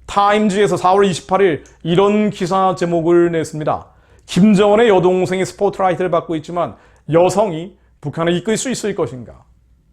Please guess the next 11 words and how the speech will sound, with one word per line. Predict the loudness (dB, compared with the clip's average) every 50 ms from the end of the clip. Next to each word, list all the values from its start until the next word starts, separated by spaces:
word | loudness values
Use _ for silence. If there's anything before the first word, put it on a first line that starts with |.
| _ _ _ _ _ -20 -20 -6 -2 0
여기 | 2 4 4 4 4
인터뷰를 | 4 4 2 2 2 2 2 2 2 2
한 | 2 0 -2 -2 -6 -6
민타로 | -4 -4 -4 -4 -2 -2 0 0 0
오바 | 0 0 2 2 2 2 2 2 0 -2 -6 -10 _ _ _ _ _ _
전 | -8 -8 -8 -8 -8
국무부 | -8 -6 -4 -2 -2 -2 0 0 0
한국 | 0 0 -2 -4 -4 -8 -6 -4
담당관은 | -4 -4 -4 -2 -2 -2 -2 -2 -4 -4 -4 -4 -6 -8 -6
이렇게 | -4 -4 -4 -2 -2 -2
얘기합니다. | -2 -2 -2 -2 -4 -4 -6 -12 -16 -18 -20